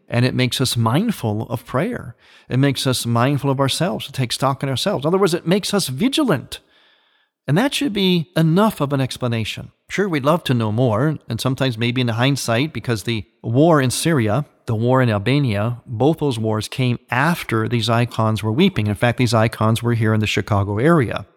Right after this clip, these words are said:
in a Syrian Orthodox church and in an Albanian Orthodox church. Interesting, isn't it? But again, they were weeping well prior to the wars. So in hindsight, maybe that was the signal. But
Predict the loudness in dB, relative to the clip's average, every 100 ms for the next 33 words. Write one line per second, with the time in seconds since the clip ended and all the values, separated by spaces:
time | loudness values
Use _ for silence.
0 | _ 0 0 0 4 4 4 4 2 2
1 | 0 -2 -2 -4 -8 -2 0 0 -2 0
2 | 2 2 0 _ 2 2 2 -4 _ -2
3 | -2 2 4 6 4 0 -2 -4 -2 -4
4 | -4 -8 -8 -8 -6 -8 -8 _ _ _
5 | _ _ 0 0 0 -4 -4 -2 -2 -4
6 | -8 -18 _ _ _ -8 -4 -2 -2 -2
7 | -2 0 0 0 0 0 0 -2 -10 _
8 | _ -2 -2 -2 -2 0 0 -2 -4 -6
9 | -4 2 2 2 -2 -10 -12 _ _ _
10 | _ -8 -4 0 0 0 0 -2 -2 -4
11 | _ _ -6 -4 -4 -2 -2 -2 -2 -2
12 | -2 -6 -4 -4 -4 -8 -14 _ -20 _
13 | -20 _ _ _ _ -2 -2 -2